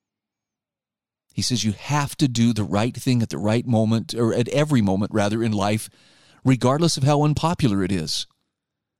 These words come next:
regardless of the consequences. That's the duty of a person of values. And seldom do any of us really encounter a situation where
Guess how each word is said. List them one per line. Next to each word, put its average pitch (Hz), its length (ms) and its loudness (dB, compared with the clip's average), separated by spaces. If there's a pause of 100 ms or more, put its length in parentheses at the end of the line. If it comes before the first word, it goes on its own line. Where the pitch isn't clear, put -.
(160)
regardless 131 640 0
of 127 160 -2
the 131 80 0
consequences. 117 880 -2
That's 151 300 -2
the 175 120 2
duty 143 540 2
of 123 160 -2
a 131 60 2
person 120 480 0
of 95 160 -2
values. 107 760 -2 (1080)
And 92 120 -2
seldom 143 360 2
do 127 160 4
any 135 200 4
of 127 120 2
us 147 160 -2
really 185 380 0
encounter 170 440 2
a 123 40 4
situation 120 640 0
where 107 180 2